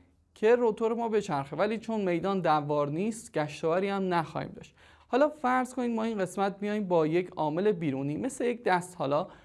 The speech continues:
روتور رو یه خورده بچرخونیم. اتفاقی که میفته اینه میدان‌های مغناطیسی حالا دیگه نامتعادل هستن، قانون لنز کنار میره و روتور شروع می‌کنه به چرخیدن و این چرخش پیوسته ادامه خواهد داشت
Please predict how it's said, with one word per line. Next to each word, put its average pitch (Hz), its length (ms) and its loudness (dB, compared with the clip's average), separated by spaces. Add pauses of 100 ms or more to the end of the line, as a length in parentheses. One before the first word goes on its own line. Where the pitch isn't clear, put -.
(160)
روتور 254 260 -2
رو 285 60 2
یه 240 180 6
خورده 185 320 2
بچرخونیم. 139 580 -2
اتفاقی 240 460 -2
که 240 60 -2
میفته 175 320 -2
اینه 160 200 0
میدان‌های 160 600 0
مغناطیسی 147 540 -2
حالا 147 320 0
دیگه 151 220 -2
نامتعادل 139 760 -2
هستن، 240 400 0 (360)
قانون 160 400 2
لنز 151 480 0 (100)
کنار 165 380 0
میره 269 340 2 (260)
و 180 100 6
روتور 208 300 0
شروع 214 300 -2
می‌کنه 220 260 -4
به 180 120 0
چرخیدن 143 640 -4
و 180 40 0
این 269 200 2
چرخش 214 460 -2
پیوسته 143 500 -2
ادامه 156 360 0
خواهد 135 300 0
داشت 143 220 -6